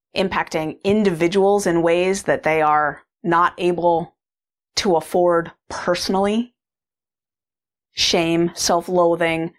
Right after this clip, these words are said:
confusion, overwhelm, looking at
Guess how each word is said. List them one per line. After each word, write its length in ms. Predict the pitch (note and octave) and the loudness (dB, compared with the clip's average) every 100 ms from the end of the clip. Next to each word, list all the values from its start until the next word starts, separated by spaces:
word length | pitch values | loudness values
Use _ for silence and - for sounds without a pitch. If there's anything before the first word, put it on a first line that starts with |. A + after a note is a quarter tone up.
| - | -8
confusion, 1040 | - F4 - G3 F3+ F3 E3+ E3 E3 E3+ - _ _ _ _ | -2 -2 0 2 4 4 2 -2 -4 -6 -8 _ _ _ _
overwhelm, 960 | - G#3 G3 F3+ E3+ E3+ E3 E3 E3+ F3 - _ _ _ _ _ _ _ _ _ _ _ - | 2 4 4 2 2 2 2 2 0 -4 -8 _ _ _ _ _ _ _ _ _ _ _ -4
looking 320 | F3+ E3+ E3 | -2 0 0
at 180 | E3 - | -2 -2